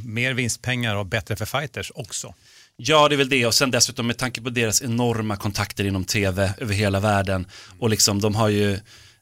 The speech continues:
Speaker 2: de är ju störst i stort sett tillsammans med sin, de är ju två olika stora, vet du, koncerner här som har gått ihop. Och då, eh, ja, så det är, många förutspår att det kommer bli liksom enormt stort.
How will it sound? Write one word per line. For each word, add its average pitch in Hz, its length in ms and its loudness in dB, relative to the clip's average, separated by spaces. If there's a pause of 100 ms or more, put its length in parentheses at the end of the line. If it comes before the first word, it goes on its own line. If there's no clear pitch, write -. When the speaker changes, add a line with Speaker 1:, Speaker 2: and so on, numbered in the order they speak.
(220)
Speaker 2:
de 117 200 2
är 110 40 2
ju 101 40 0
störst - 340 0
i 101 60 0
stort 98 220 -4
sett 92 120 -2
tillsammans 95 400 0
med 90 120 -6
sin, 90 320 -2 (220)
de 98 140 -4
är 95 40 -2
ju 90 60 -4
två 90 280 -6
olika 87 300 -8
stora, 87 400 -4 (300)
vet 95 200 -12
du, 95 60 -12
koncerner 98 520 0
här 82 80 -6
som 92 160 2
har 90 40 -6
gått 87 160 -8
ihop. 101 200 -4 (280)
Och - 160 -8
då, 110 360 6
eh, 95 300 2 (340)
ja, 104 200 -4 (340)
så - 120 -6
det 107 100 4
är, 101 60 -2 (500)
många 113 260 2
förutspår 95 440 -2
att 85 140 -2
det - 60 -12
kommer 95 200 -6
bli 90 180 -4
liksom 87 260 -8
enormt 87 220 -8
stort. - 180 -16